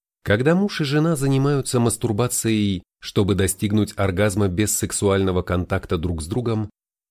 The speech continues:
они поступают эгоистично, и это очень вредит их отношениям.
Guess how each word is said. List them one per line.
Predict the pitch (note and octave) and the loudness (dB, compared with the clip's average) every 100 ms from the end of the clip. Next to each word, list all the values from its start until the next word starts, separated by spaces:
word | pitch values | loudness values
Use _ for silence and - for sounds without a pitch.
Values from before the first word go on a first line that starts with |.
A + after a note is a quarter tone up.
| _ | _
они | A#2 F3+ | 0 0
поступают | G3 D#3 - C#3 E3 D3+ - | 0 -2 -2 -2 0 0 -2
эгоистично, | C3 A#2+ B2+ A#2+ - A#2+ - D#2 B1+ - _ _ _ - | -2 0 0 -2 -6 -8 -6 -6 -6 -12 _ _ _ -2
и | F#2+ | -2
это | - F2+ - F#2+ | 0 -2 -2 -4
очень | G2 F#2+ - A2+ | -2 -2 0 0
вредит | G2+ G#2+ G2+ A#2+ | 2 0 -2 -6
их | - A#2+ - | -4 -6 -4
отношениям. | C3 C#3+ - F3+ B2+ E2+ D3+ C#3+ | -2 -2 -2 -2 0 0 -2 -4